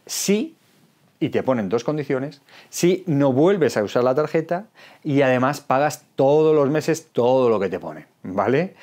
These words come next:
Si pagas todo puntualmente, vas a estar hasta dos mil veintinueve a pesar de que no la uses. Es decir, te vas a pagar cinco años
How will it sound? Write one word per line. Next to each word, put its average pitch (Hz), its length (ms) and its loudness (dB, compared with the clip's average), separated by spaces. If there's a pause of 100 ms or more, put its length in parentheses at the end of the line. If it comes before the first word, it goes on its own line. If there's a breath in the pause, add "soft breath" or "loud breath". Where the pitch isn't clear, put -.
(200 loud breath)
Si 117 200 -4
pagas 151 360 0
todo 139 420 2
puntualmente, 120 800 -2
vas 127 200 -2
a 135 40 -2
estar 110 360 -4
hasta 117 300 -4
dos 110 180 0
mil 170 220 0
veintinueve 151 760 0 (300 loud breath)
a - 120 -10
pesar 156 260 -4
de 160 140 -2
que 139 100 0
no 151 100 0
la 139 120 2
uses. - 420 -8 (480)
Es 151 120 0
decir, 127 200 0
te 110 80 -2
vas 131 120 0
a 156 100 0
pagar 143 300 0 (280 loud breath)
cinco 165 560 0
años 185 480 -2